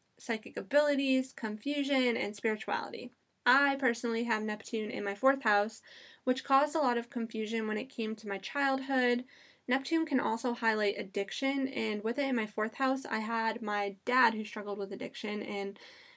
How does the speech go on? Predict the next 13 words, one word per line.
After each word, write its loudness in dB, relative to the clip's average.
had 2
an -2
addictive -2
personality. -4
There -2
was -2
confusion -2
in 4
my 0
childhood -2
because 0
my -2
dad -4